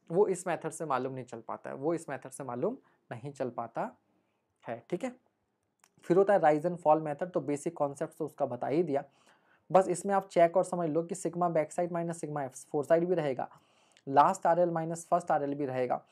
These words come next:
इसमें एक चीज़ और ऐड हो जाएगी, sigma rise minus sigma fall,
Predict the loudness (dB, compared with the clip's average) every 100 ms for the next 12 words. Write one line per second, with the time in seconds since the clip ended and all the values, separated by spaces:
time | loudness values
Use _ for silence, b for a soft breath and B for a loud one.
0 | b b -10 -8 -2 -2 -2 -6 -4 -2
1 | 0 -2 -2 -4 -6 -8 -10 -8 -6 -4
2 | -4 -6 -12 -12 -12 -12 -10 -12 -12